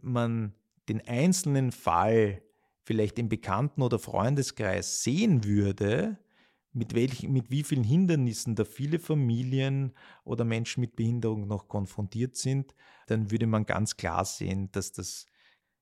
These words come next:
keine zu großen Wünsche sind, sondern eigentlich Dinge, die eine Selbstverständlichkeit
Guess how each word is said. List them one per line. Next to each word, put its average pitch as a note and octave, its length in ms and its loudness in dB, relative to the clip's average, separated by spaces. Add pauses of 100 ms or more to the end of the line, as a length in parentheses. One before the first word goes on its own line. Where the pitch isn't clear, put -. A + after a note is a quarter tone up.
(160)
keine G2 420 -8
zu - 160 -6
großen A#2+ 480 4
Wünsche A#2 300 4
sind, A2+ 260 0
sondern G#2 300 0
eigentlich G2+ 640 -2
Dinge, G2 300 -2
die - 100 -6
eine G2 160 -4
Selbstverständlichkeit - 1300 -10